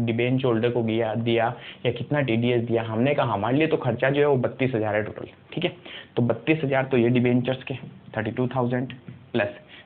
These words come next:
थर्टी फर्स्ट March को हमारा interest बना था फ़ोर्टी एट थाउजेंड, ठीक है, थर्टी टू फ़ोर्टी एट टोटल हो गए एट्टी थाउजेंड। तो एट्टी थाउजेंड का हमारा जो पूरे साल का इंटरेस्ट हमने पे किया,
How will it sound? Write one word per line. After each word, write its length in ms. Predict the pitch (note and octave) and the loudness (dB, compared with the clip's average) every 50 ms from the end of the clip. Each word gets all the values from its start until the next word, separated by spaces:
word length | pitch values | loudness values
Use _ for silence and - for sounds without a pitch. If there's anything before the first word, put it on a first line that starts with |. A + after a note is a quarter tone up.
| - - | -8 -6
थर्टी 140 | B2 B2 A#2+ | -4 -4 0
फर्स्ट 280 | A#2+ C#3+ C3+ - - | 0 0 -2 0 -2
March 300 | C#3+ C3 B2 A#2+ B2 A#2+ | -2 2 2 2 0 0
को 100 | - C3+ | -2 0
हमारा 220 | B2 A#2+ A2 A2+ A2+ | 2 2 2 2 0
interest 360 | G#2 G2+ G2 - A2 - A2 | -2 -2 -4 -6 -6 -6 -4
बना 220 | G#2 G2 G#2 G2+ | -4 -4 -4 -4
था 120 | G2+ - A#2+ | -6 -6 -8
फ़ोर्टी 420 | - - G2+ G#2 - - B2 C#3 E3+ E3+ F3+ - - - - - - | -6 -6 -6 -6 -4 -2 -2 0 0 -2 -4 -10 -16 -20 -20 -10 -8
एट 160 | G#2 G#2 G2+ - | -6 -6 -6 -8
थाउजेंड, 400 | - - - - - - - - - - - - - | -12 -14 -14 -14 -16 -18 -18 -20 -20 -20 -18 -8 -6
ठीक 100 | B2+ A#2+ | -6 -6
है, 80 | - - - - - - - - - - - | -6 -10 -16 -20 -20 -20 -20 -20 -12 -6 -4
थर्टी 160 | A#2 A2 A#2+ | -2 -2 -2
टू 240 | C3 D3 C#3+ C#3 C#3 C3+ - | 0 2 2 2 0 0 0
फ़ोर्टी 300 | A#2 A2 A2+ - A#2+ A#2+ | 0 0 2 2 2 2
एट 120 | C3 A#2+ A#2+ | 2 2 0
टोटल 240 | G#2+ G2+ G#2+ B2 | -2 0 2 2
हो 80 | A2+ G#2 | 2 2
गए 100 | A2+ A#2 A2 - A#2 | 2 0 -2 -4 -8
एट्टी 260 | A2 - - C#3 C3 | -8 -6 -2 -2 -2
थाउजेंड। 520 | A#2+ A#2 G#2 G2 G2 G2+ G2+ G#2 A#2 B2 B2 B2 - - - - - - - | -2 -2 -4 -4 -4 -6 -4 -4 -4 -4 -6 -8 -16 -20 -20 -20 -20 -18 -16
तो 120 | - - - - | -16 -16 -8 -8
एट्टी 320 | A#2 A2+ - - - D#3 D3+ | -8 -8 -6 -4 -2 -2 -2
थाउजेंड 580 | D3+ - A#2 G#2+ G#2+ G#2+ A2+ A2 A2+ A#2 A#2 A#2 | 0 -2 -2 -2 -2 -2 -2 0 0 0 0 0
का 140 | A#2 A2 G2+ F#2+ - F2 - - - | -2 0 -2 -2 -4 -6 -12 -14 -10
हमारा 340 | A#2 A2 G#2+ G#2+ G#2+ A#2 A#2+ A#2 | -6 -4 -4 -2 0 0 0 0
जो 160 | A2+ - A#2+ A#2 - - | 0 -2 -4 -4 -4 -4
पूरे 200 | A2+ A2 A#2 A#2 | -2 0 0 -2
साल 340 | A#2 - - G2+ G2 G#2+ A2+ | -2 -4 -2 -2 -2 -2 0
का 140 | - B2+ | 0 0
इंटरेस्ट 380 | A#2 G#2+ G2+ G2 A2 A2 G#2 - | 0 0 -2 -4 -4 -4 -4 -6
हमने 220 | G#2 G2+ G#2 G#2 | -6 -6 -6 -6
पे 180 | G#2 - A2+ A2 | -4 -2 -2 -2
किया, 360 | G#2+ - A2+ A2 A2 G#2 - | -2 -2 -4 -2 -2 -2 -4